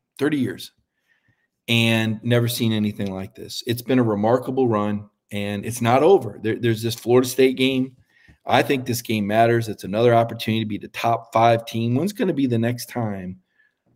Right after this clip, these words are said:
that a team is gonna beat seven top five teams in three years? Who would ever equal that?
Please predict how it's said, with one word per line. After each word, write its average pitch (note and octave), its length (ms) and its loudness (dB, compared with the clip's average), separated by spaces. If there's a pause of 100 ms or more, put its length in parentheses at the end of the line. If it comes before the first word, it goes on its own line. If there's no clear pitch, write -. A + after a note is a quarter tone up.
that A#2 180 2
a F#2+ 40 -4
team A2+ 680 0
is G#2+ 140 -6
gonna A2 200 -4
beat G#2 280 -8
seven D3 720 2 (1160)
top - 320 0
five C#3 360 2
teams B2 340 -2
in F#2+ 100 -6
three G#2 260 -4
years? D#2+ 360 -10 (460)
Who G3+ 160 2
would F#3+ 160 6
ever C3+ 280 6
equal A2+ 360 -2
that? - 380 -10